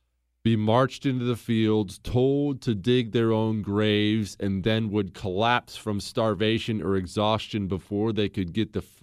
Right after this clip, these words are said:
the, the hole dug, or at least dug very deeply, and they just shot 'em and piled 'em in there anyway. They decided they wanted to save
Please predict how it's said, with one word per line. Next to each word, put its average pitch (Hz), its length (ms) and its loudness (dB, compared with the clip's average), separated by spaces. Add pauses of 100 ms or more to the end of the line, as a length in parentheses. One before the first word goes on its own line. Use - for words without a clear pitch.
(120)
the, 85 380 0
the 80 160 -4
hole 110 300 0
dug, 113 480 0 (1900)
or 104 160 2
at 95 80 0
least 107 240 0
dug 110 260 0
very 107 300 2
deeply, 110 640 0 (260)
and 82 140 -6
they 95 120 2
just 98 300 -4 (140)
shot - 500 -4
'em 85 120 -4
and 80 140 -6
piled 92 380 -2
'em 87 140 -6
in 87 100 -6
there 82 220 -6
anyway. 78 420 -12 (2500)
They 123 220 4
decided 131 480 0
they 127 140 2
wanted 123 320 -2
to 107 140 -6
save 135 880 0